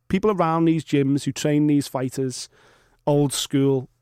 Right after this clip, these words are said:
Like it's a, it's basically an unspo-, it's an unspoken rule, isn't it, in boxing?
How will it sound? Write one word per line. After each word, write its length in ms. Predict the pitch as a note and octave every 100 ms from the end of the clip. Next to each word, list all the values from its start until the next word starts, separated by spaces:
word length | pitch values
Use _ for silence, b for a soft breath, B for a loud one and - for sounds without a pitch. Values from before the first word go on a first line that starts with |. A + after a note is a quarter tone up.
| -
Like 120 | C3+
it's 220 | D3+ C3
a, 120 | E3+ E3
it's 180 | D#3 -
basically 300 | F3 D#3+ F#3
an 60 | D#3+
unspo-, 400 | C#3+ - C#3+ -
it's 140 | D3
an 80 | E3
unspoken 500 | E3+ E3+ D#3+ D3 C#3
rule, 240 | C3+ C#3+ C#3
isn't 160 | B2+ C3+
it, 40 |
in 80 | C3+
boxing? 380 | C3 - C3+